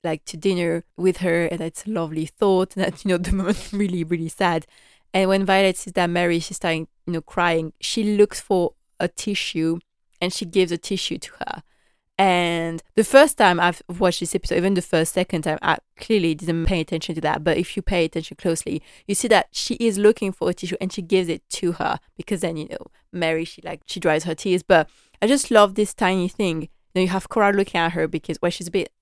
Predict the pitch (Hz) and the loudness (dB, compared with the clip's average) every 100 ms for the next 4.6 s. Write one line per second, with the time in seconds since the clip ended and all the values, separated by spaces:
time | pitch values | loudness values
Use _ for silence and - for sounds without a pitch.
0 | _ - 151 156 147 _ _ _ 165 - | _ -2 0 0 -2 _ _ _ -8 -6
1 | - 180 160 - 160 151 151 151 - - | -8 -8 -8 -4 0 0 -2 -8 -14 -6
2 | 151 - - - - - - - - 185 | -6 -6 -10 -12 -12 -12 -12 -12 -14 -10
3 | 165 - - - 180 180 - - 156 - | -8 -8 -10 -12 -10 -8 -6 -2 -2 -4
4 | - 196 - 190 - | -8 -8 -4 -4 -6